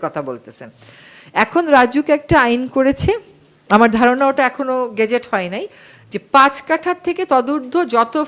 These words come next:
প্লট আছে সব প্লটে নিজস্ব এসটিপি থাকতে হবে। শ্রীলঙ্কা এটা করে ফেলছে, দশ থেকে বারো লক্ষ টাকা লাগে এবং তাদেরকে একটা সময় দেওয়া হবে, তাহলে যার যার সিওয়েজ ট্রিটমেন্ট করে তার তার বাসা থেকে আমার আর, আমার আর খাল খনন করে। এখন দেখেন,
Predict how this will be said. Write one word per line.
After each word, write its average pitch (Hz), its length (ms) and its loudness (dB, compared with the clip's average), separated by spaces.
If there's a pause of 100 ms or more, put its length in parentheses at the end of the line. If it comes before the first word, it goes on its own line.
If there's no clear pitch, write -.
(140)
প্লট 285 320 0
আছে 320 240 -4
সব 285 260 -2 (100)
প্লটে 269 300 -2
নিজস্ব 285 500 -2
এসটিপি 185 420 -4
থাকতে 127 340 -14
হবে। 127 180 -10 (260)
শ্রীলঙ্কা 349 460 0
এটা 320 160 -4
করে 269 200 -2
ফেলছে, 240 400 -12 (440)
দশ 240 280 2
থেকে 349 220 -4
বারো 277 260 2
লক্ষ 294 280 -6
টাকা 262 320 -4
লাগে 247 320 -6 (480)
এবং 262 300 4
তাদেরকে 320 280 4
একটা 349 220 -4
সময় 302 420 -4
দেওয়া 302 220 -2
হবে, 330 260 -4 (240)
তাহলে 240 180 2
যার 254 340 2
যার 339 180 0
সিওয়েজ 294 500 -6
ট্রিটমেন্ট 262 440 -8
করে 302 200 -4
তার 240 280 -2
তার 214 140 -2
বাসা 170 300 -6
থেকে 330 380 -12 (760)
আমার 233 300 0
আর, 330 200 -2 (540)
আমার 330 360 4
আর 330 160 4
খাল 247 300 -2
খনন 202 320 -6
করে। 180 140 -6
এখন 233 140 -4
দেখেন, 294 260 -2